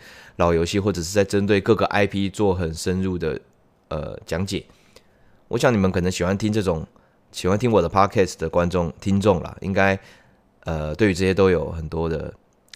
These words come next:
呃，东西可以来分享。比如说你们有很多看到什么，比如说有一些 YouTuber 啊，他专门做这些的，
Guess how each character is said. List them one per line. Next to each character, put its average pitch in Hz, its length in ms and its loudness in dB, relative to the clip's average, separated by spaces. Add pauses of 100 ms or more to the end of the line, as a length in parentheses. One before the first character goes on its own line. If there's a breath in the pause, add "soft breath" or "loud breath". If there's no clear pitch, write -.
呃， 73 320 -6 (420)
东 113 140 2
西 107 160 -4
可 98 120 2
以 80 120 2
来 78 160 -2
分 85 200 -4
享。 80 160 -6
比 80 100 -12
如 80 40 -10
说 92 140 -2
你 90 80 -4
们 80 180 -4
有 82 160 -4
很 80 160 -8
多 87 320 -2 (540 loud breath)
看 104 160 0
到 98 160 2
什 90 120 -4
么， 82 60 -4
比 92 80 -4
如 95 40 -4
说 107 100 2
有 95 40 2
一 98 40 0
些 113 100 0
YouTuber 123 460 2
啊， 107 100 8
他 117 100 0
专 113 140 0
门 104 140 0
做 104 120 -2
这 98 160 0
些 92 280 -2
的， 80 200 -2